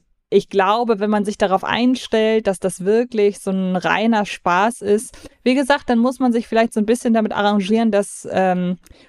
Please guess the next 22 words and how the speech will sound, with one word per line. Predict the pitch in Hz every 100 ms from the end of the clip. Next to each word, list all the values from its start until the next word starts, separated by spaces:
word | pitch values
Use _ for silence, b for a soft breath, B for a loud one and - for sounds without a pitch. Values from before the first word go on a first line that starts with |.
| b
Osgood | 202 - 220 -
Perkins | 220 214 220 214 -
zwischendurch | - 220 214 208 214 220
auch | - 202 -
irgendwie | 208 214 202 202
erzählen | 185 - 247 269 330
will | 277 302 330 - -
und | 196 208
das | 226
auch | - 202 - _
nicht | 214 233 -
immer | - 220 233
unbedingt | 220 214 214 -
schafft. | 311 403 - b b b b b -
Aber | 226 269 247
wie | 226
gesagt, | 226 233
so | -
im | 196
Großen | 190 214 220
und | 196
Ganzen | 190 196 202 208 190 180